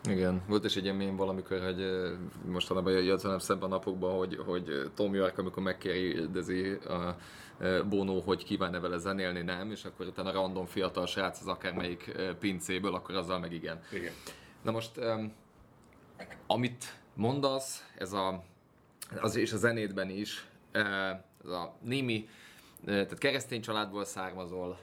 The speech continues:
Speaker 1: ö, mégis van egy, egy, egy ilyen, a nevedből fakadóan is, meg egyébként is egy sátánista felhang a, a produkciódban.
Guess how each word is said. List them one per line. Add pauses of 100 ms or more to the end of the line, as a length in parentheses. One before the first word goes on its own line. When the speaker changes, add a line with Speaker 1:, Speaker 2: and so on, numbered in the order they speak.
(200)
Speaker 1:
ö, (260)
mégis
van
egy,
egy,
egy
ilyen,
a
nevedből
fakadóan
is,
meg
egyébként
is
egy
sátánista
felhang (640)
a, (400)
a
produkciódban.